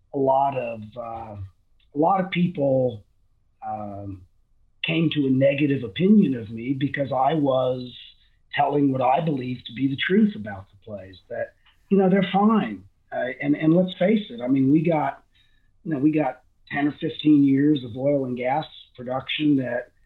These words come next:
nobody, at least nobody I know, ever thought was there. And it's good for the country and it's good for the business. And, and so I, I'm not, I'm not taking a thing away from that. All I said was, at best, these plays are marginally commercial.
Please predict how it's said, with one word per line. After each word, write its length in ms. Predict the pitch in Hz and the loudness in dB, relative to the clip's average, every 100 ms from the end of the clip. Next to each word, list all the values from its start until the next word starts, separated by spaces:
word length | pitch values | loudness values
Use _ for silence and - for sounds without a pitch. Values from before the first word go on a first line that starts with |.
| _ _ - | _ _ -8
nobody, 800 | 131 165 196 117 110 127 160 - _ _ _ | 2 4 4 2 -6 -6 -8 -10 _ _ _
at 80 | 120 | -14
least 200 | 120 - | -12 -12
nobody 360 | 135 123 120 107 | -10 -8 -8 -8
I 200 | 117 185 | -2 0
know, 460 | 127 95 107 135 - _ - | 0 -4 -12 -14 -16 _ -4
ever 260 | 151 151 123 | -2 -2 -4
thought 320 | 131 123 135 120 | -6 -4 -4 -8
was 160 | 101 - | -18 -12
there. 400 | 104 110 190 175 | -10 -10 -4 -2
And 100 | 123 | -2
it's 140 | 101 - | -8 -10
good 120 | 143 - | -10 -10
for 80 | 123 | -18
the 100 | 110 | -12
country 560 | 151 180 180 202 190 | -4 -2 -2 0 0
and 100 | 135 | 0
it's 100 | 107 - | -4 -14
good 160 | 127 - | -14 -14
for 60 | 113 | -16
the 80 | 110 | -8
business. 560 | 127 185 185 202 196 190 | 0 2 6 6 4 0
And, 120 | 123 - - _ | -8 -14 -20 _
and 100 | 139 | -4
so 60 | 151 | 0
I, 180 | 170 - | 0 2
I'm 160 | 226 247 | 4 6
not, 240 | 220 202 | 6 2
I'm 120 | 190 208 | 6 6
not 180 | 196 | 6
taking 280 | 196 185 175 | 4 0 0
a 160 | 143 - | -2 0
thing 180 | 165 143 | 0 2
away 320 | 117 160 202 | 2 -2 -2
from 140 | 127 117 | -8 -10
that. 160 | 107 113 | -10 -2
All 300 | 143 196 190 | 2 4 4
I 160 | 147 - | 0 -4
said 320 | 202 190 170 135 | 0 2 2 0
was, 400 | 127 131 123 120 - _ _ _ _ _ _ - | -2 -2 -2 -8 -20 _ _ _ _ _ _ -2
at 260 | - 117 | -2 0
best, 280 | 156 190 180 - | 0 2 0 -2
these 160 | 147 139 - | -2 -2 -2
plays 380 | 143 139 139 123 | -2 0 0 -2
are 60 | |
marginally 840 | 113 117 127 147 139 139 131 131 120 | -8 -4 0 0 0 -2 -2 -2 -4
commercial. 520 | 131 131 110 - - | -2 -2 -2 -8 -10